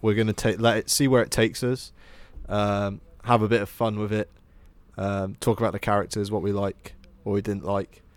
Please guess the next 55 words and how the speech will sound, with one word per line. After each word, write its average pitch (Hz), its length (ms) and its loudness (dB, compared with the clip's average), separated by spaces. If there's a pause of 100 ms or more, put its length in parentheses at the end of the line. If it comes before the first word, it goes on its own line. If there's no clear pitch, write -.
(340)
uh, 98 240 -2
about 101 260 0
each - 220 -6
of 101 80 -6
them. 107 320 -2 (440)
Um, 104 600 -2 (100)
we're 113 140 4
then 131 140 8
gonna 120 120 6
talk 113 220 4
about 110 160 4
our 104 100 4
favourite 104 380 0
moment 110 280 4
in 107 100 -2
the 107 60 -4
book. - 460 0 (540)
Um, 101 420 -2 (420)
in 113 120 2
Horus 101 280 2
Rising, 104 300 2
there's 101 140 -2
a 107 60 2
lot 104 200 4
to - 80 -4
choose 107 300 0
from, 104 340 -2 (160)
as 104 100 -2
many 104 220 0
of 98 80 -4
you 107 160 0
will 101 60 -4
know, 110 300 -2 (120)
so 104 420 -2 (320)
that'll 110 140 0
be 107 80 0
interesting 107 400 -4
to - 60 -4
see - 100 -4
what 104 140 -2
Varela 107 260 0
comes 104 220 -4
up - 180 -6
with. 104 220 -2 (280)
And 110 120 2
then 117 100 4
finally, 113 340 2
we'll 107 140 0
be 107 100 -4
giving, 104 440 -2
uh, 104 260 0
the 104 140 -8
book - 240 -4
a 107 60 -2
rating. 104 600 -2